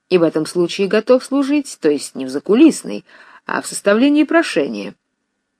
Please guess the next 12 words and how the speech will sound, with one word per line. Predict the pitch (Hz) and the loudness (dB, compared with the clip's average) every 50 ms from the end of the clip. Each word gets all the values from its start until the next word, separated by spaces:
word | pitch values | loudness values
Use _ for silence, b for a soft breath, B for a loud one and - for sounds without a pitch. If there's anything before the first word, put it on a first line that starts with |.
| _ _ _ _ _ _ _ _ _ - | _ _ _ _ _ _ _ _ _ -8
Благодарю | 165 175 190 190 185 190 196 180 165 151 | -2 0 0 0 2 2 2 2 2 2
вас. | 143 147 147 - - - _ _ _ _ _ _ _ _ _ _ _ - | 0 -2 -4 -6 -10 -18 _ _ _ _ _ _ _ _ _ _ _ -8
Гонорар, | 156 170 180 185 190 196 202 208 214 220 214 214 196 - - | -4 -2 0 0 2 2 2 2 2 2 2 0 -2 -4 -6
стало | 180 - - - 202 196 202 202 | -8 -12 -4 -2 0 0 2 0
быть, | 190 196 202 190 - - _ _ _ _ _ _ _ _ _ _ _ _ _ - | 0 0 -2 -2 -4 -12 _ _ _ _ _ _ _ _ _ _ _ _ _ 0
помощник | 269 269 254 254 254 247 - 233 226 - | 4 6 6 6 6 4 2 0 -2 0
передаст | - 226 220 220 180 202 190 185 - - | 2 2 2 4 4 2 0 0 -2 0
вам | 190 185 180 180 170 - _ _ _ | 0 0 0 -2 -4 -8 _ _ _
беловую | - 175 180 202 190 185 180 170 175 175 175 | -4 0 2 4 4 4 2 2 2 0 0
жалобу | 165 208 294 320 311 294 240 240 254 240 | 2 2 2 4 4 2 2 2 0 0
и | - - 302 | 0 -2 -4
скажет. | - - - - 233 254 277 269 262 _ - - | -6 -6 -6 -6 -6 -6 -8 -10 -14 _ -20 -20